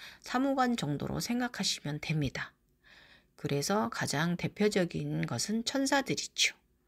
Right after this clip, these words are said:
그래서 저는 제가 본 것을 경험에 빗대어 말씀드리자면 천사들은 있습니다.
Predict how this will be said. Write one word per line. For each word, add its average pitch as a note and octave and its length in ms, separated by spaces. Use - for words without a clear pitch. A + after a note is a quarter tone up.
그래서 D3+ 300
저는 A#3 760
제가 D3 320
본 D3 240
것을 G#3+ 640
경험에 D3+ 400
빗대어 D3 380
말씀드리자면 F#3+ 1160
천사들은 C4 800
있습니다. - 880